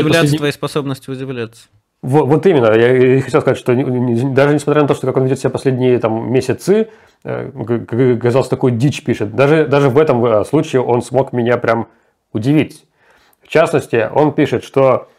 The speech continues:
Speaker 2: тут, э, киевский режим покупает электроэнергию в Словакии, что приведет к дальнейшему росту цен на энергосители как для европейцев, так и для украинцев. И, а вообще, типа, путь к стабильности энергосбережения иной.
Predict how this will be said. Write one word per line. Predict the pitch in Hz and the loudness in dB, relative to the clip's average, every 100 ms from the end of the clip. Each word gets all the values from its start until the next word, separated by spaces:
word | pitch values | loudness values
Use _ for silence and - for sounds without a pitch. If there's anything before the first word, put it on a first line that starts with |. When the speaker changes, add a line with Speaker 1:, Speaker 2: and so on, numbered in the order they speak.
| _ _ _ | _ _ _
Speaker 2:
тут, | - 135 147 | -2 2 4
э, | 135 127 120 - | 4 4 0 -2
киевский | 160 156 156 147 | 0 0 0 2
режим | 147 135 147 131 | 2 4 2 0
покупает | 123 123 143 139 | -2 0 2 2
электроэнергию | 131 120 135 175 220 147 | 0 0 0 2 2 0
в | 107 | 0
Словакии, | - 113 104 - - - _ _ | -2 -2 -2 -4 -12 -12 _ _
что | - 139 | -6 -2
приведет | 135 135 131 | 2 2 2
к | |
дальнейшему | 135 131 120 | 2 0 0
росту | 123 - | -2 -2
цен | 120 135 120 | -2 -2 0
на | 117 117 | 0 0
энергосители | 117 120 - 117 113 110 - | 0 -2 -4 -4 -2 -2 -2
как | 113 | -6
для | 107 117 | -2 0
европейцев, | 117 120 113 - | 0 -2 -4 -6
так | 123 117 | -8 -6
и | |
для | 117 | -4
украинцев. | 110 120 117 95 - _ _ _ _ _ _ _ | -2 0 -2 -2 -14 _ _ _ _ _ _ _
И, | 143 143 139 | -2 2 2
а | 127 120 | 0 2
вообще, | 123 - 233 | 2 2 -2
типа, | - 135 | 0 -2
путь | - 165 | -2 -4
к | - | -2
стабильности | - 143 208 220 - | 0 2 2 0 0
энергосбережения | 127 127 120 120 113 - 117 160 190 135 170 | -2 -2 -2 0 -2 -2 0 0 0 0 0
иной. | 127 98 - | 0 -2 -6